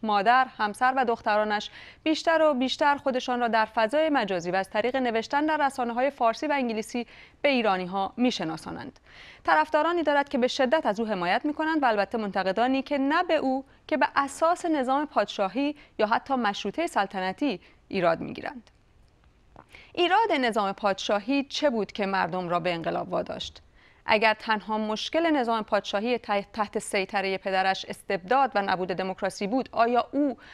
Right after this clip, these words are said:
و همراهانش آماده هستند که دموکراسی را به مردم بدهند؟ از آن مهمتر، آیا جامعه امروز ایران بعد از چهل سال آماده دموکراسی هست؟ در برنامه امروز قصدمون این هست که با چهار مهمان صحبت کنیم، اما فعلاً در حال حاضر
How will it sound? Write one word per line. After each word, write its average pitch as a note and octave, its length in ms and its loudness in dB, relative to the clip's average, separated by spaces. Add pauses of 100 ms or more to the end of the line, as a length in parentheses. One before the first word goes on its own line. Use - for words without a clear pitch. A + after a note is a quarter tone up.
(140)
و - 60 0
همراهانش G3+ 720 2
آماده F#3+ 380 0
هستند B3 420 0
که C4 100 -2
دموکراسی A3+ 600 0
را G#3 180 2 (300)
به G#3+ 60 0
مردم F#3+ 360 2
بدهند؟ F3+ 500 -2
از C4+ 120 2
آن F4 80 2
مهمتر، C4+ 440 2
آیا B3 220 2 (120)
جامعه A3 500 2
امروز A#3 240 0
ایران A3+ 320 2
بعد B3 140 2
از G#3+ 140 -2
چهل G#3+ 140 -2
سال B3+ 280 0 (360)
آماده G#3 460 2
دموکراسی G3 500 -4
هست؟ A3+ 380 -4 (800)
در B3 220 4
برنامه B3+ 360 2
امروز C#4+ 260 0 (280)
قصدمون C4+ 360 2
این C4 80 -2
هست B3 220 -2
که C4 60 -2
با A#3+ 100 0
چهار A#3+ 300 2
مهمان C4+ 300 0
صحبت B3 300 -2
کنیم، B3 220 0
اما A#3+ 180 2
فعلاً C4 680 2
در A#3+ 100 2
حال B3 180 0
حاضر A#3+ 380 2